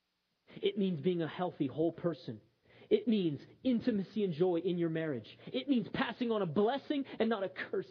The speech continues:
to the next generation. It means healing this culture. It means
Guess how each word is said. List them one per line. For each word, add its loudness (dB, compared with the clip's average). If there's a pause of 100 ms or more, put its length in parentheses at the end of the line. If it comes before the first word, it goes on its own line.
to 2
the -8
next -14
generation. -4 (1300)
It 6
means 0 (120)
healing 4
this -2 (420)
culture. 0 (240)
It 2
means 0